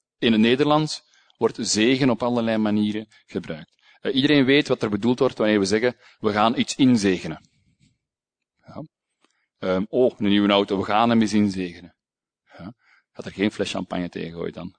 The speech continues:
En dan ga je een ritje maken. Of uw zegen over iets geven.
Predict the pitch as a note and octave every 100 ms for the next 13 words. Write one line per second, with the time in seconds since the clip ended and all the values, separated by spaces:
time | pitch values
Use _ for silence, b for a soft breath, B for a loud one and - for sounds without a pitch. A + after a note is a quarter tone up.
0 | _ F2+ F2+ F2 E2+ G2 - F#2 F2+ G#2
1 | B2+ _ b b b b b b b C#3
2 | C#3+ D3 - _ _ _ _ _ _ _
3 | _ _ - _ _ _ _ _ _ _
4 | C3 A#2 C#3 D3+ D#3+ G3 D#3+ A#2+ A2 -
5 | - F#2+ E2 D#2